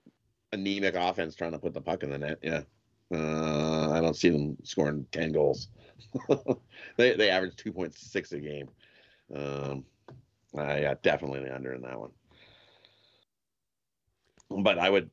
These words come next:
uh, I'll, I'll take Dallas at that nice price because they are eight and oh, uh, <laughs> the last eight versus the Kings. So, uh, how can you, how can you not? <laughs> Dallas has just been rolling right along. They got a win last night. Even, I don't even care they're on the back-to-back.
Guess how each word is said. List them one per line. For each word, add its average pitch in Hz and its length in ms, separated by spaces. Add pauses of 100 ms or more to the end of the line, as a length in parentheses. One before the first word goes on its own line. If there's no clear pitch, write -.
uh, 78 340 (360)
I'll, 87 260
I'll 92 140
take 78 180
Dallas 80 340
at 80 100
that 71 160
nice 76 180
price 73 340 (220)
because 76 240
they 76 180
are 73 280 (120)
eight 90 260
and 78 140
oh, 80 360 (420)
uh, 73 480
<laughs> 52 60
the 85 160
last 92 280
eight 78 260
versus 73 460
the 76 80
Kings. 73 440
So, 76 340
uh, 73 380
how 85 100
can 90 160
you, - 80
how 85 100
can 87 140
you 85 100
not? 78 320 (560)
<laughs> 147 100 (1300)
Dallas 101 280
has 110 80
just 113 140
been 127 140
rolling 113 260
right 139 160
along. 156 300
They 107 80
got 113 120
a 123 40
win 131 120
last 131 240
night. 123 220
Even, 120 220
I 117 220
don't 117 160
even 110 120
care 117 220
they're 90 120
on 85 100
the 78 60
back-to-back. 78 500